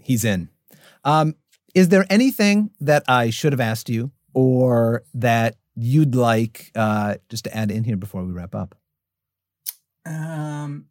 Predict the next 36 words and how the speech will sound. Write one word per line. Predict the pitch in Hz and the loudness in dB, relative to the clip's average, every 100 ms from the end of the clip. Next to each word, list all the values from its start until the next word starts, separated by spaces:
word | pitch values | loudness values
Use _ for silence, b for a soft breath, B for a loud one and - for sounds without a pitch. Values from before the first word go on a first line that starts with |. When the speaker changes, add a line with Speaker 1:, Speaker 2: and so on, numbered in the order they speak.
| - | -14
Speaker 2:
I'm | 208 | -10
not, | 226 254 | -10 -10
not, | 202 226 294 - | -10 -8 -10 -8
well, | 214 247 | -6 -2
you | 226 | -2
know | 247 | -4
what? | 185 | -6
I | 190 | -8
will | 196 | -8
share | - 190 175 | -10 -8 -8
one | 131 143 160 170 170 _ | -8 -10 -10 -12 -16 _
more | 135 135 139 | -12 -12 -12
anecdote, | 127 123 127 143 143 - _ _ | -12 -14 -14 -18 -18 -20 _ _
which | 139 135 | -14 -14
is | 127 117 - | -14 -16 -12
when | - | -8
Speaker 1:
Great. | - | -4
Speaker 2:
I | |
was | 160 | -4
a | 165 | -4
young | 165 | -6
staffer | 170 160 143 160 | -6 -6 -6 -8
on | 160 | -10
the | 139 | -12
Hill, | 113 135 _ _ _ _ _ _ _ _ _ - - - | -12 -18 _ _ _ _ _ _ _ _ _ -16 -14 -12
and, | 135 127 123 123 120 - - _ _ _ _ _ _ _ - | -12 -10 -10 -10 -12 -16 -20 _ _ _ _ _ _ _ -10
you | 127 | -10
know, | 113 - | -12 -4
Bob | 147 139 | -4 -2
Greenstein | 147 151 - 151 147 | -4 -4 -4 -6 -6
convinced | 143 131 135 - | -6 -6 -8 -8
Congressman | 127 135 143 143 | -10 -10 -10 -8
Becerra | 147 - 113 123 135 - _ _ _ _ _ _ | -6 -6 -8 -12 -16 -20 _ _ _ _ _ _
to | - 139 135 | -10 -8 -8
hire | 139 123 120 | -8 -10 -12
me. | 131 143 | -16 -18